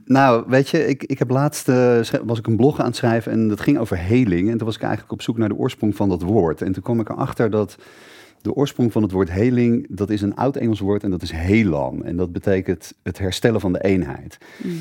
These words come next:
Speaker 1: En dat is eigenlijk voor mij wat holistisch leven betekent. Dus eigenlijk alles wat gaat over,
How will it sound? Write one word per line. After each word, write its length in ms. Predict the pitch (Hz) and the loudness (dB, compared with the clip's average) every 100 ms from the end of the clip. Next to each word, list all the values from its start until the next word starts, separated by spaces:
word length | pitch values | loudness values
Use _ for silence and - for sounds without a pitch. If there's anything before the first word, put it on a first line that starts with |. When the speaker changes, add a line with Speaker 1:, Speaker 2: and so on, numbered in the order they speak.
| 151 - - - | -12 -18 -20 -4
Speaker 1:
En 120 | 104 | 0
dat 140 | 131 | 2
is 80 | 131 | 2
eigenlijk 420 | 120 120 - 113 | 0 0 0 -4
voor 120 | - | 0
mij 220 | 113 107 107 | 2 2 0
wat 140 | 101 | 0
holistisch 360 | 104 101 - 95 | 0 0 0 2
leven 280 | 104 104 | 2 0
betekent. 380 | - - - 82 | -8 -10 -10 -10
Dus 100 | 82 | -8
eigenlijk 280 | 87 95 - 107 | -8 -6 -4 -4
alles 160 | 104 | -4
wat 140 | 101 - | -8 -4
gaat 340 | 98 92 92 | -4 -4 -2
over, 640 | 92 90 - 87 87 85 | -2 -2 -2 -2 -2 -4